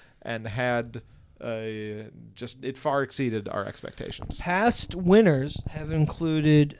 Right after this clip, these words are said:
Speaker 2: The Maze Runner. Um, we have agreed once, Wonder Woman, Hereditary, Blockers, and the current winners, the people that are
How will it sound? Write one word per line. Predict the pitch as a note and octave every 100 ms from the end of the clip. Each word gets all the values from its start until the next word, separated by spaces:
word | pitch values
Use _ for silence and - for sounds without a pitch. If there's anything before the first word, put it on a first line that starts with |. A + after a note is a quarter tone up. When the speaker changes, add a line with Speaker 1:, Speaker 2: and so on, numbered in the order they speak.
| -
Speaker 2:
The | C#3
Maze | C3 B2+ C3 D3 C#3+
Runner. | C#3+ D3+ A3 - _ _ _ _ _ _ _ _ _
Um, | C#3 C3 B2+ B2+ C3+
we | C#3+ D#3+
have | D3+
agreed | C#3+ C#3+ C#3 C#3+ D3+ F3+ - _ _ _ _ _ _ _ _ _ _ _ _ _ _ -
once, | C#3+ D3 D#3+ A#3 - - _ _ _ - - _ -
Wonder | C#3+ C3+ C3
Woman, | B2+ C3 D3+ A#3 _ _ _ _ _ - - - - _ _ _ -
Hereditary, | - C#3+ D#3 E3 F3 E3 D#3+ D#3
Blockers, | D3 C#3+ C#3+ C#3+ C#3+ C#3+ D3
and | - G#3 B3 C4
the | F#3
current | - - C#4+ D#4+ D#4 - - _ _ _ _ - - _ -
winners, | D3+ D3 B2+ B2
the | C#3+
people | C#3 F3+ E3+ D3
that | C#3+ C3+
are | C3 A#2+